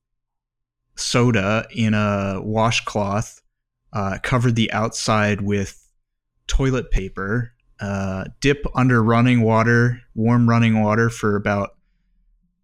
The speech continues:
two seconds, uh, then apply moisturizer and hold that to your forehead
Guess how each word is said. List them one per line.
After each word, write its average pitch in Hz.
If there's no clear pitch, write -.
two 117
seconds, 127
uh, 101
then 110
apply 104
moisturizer 104
and 101
hold 127
that 113
to -
your 101
forehead -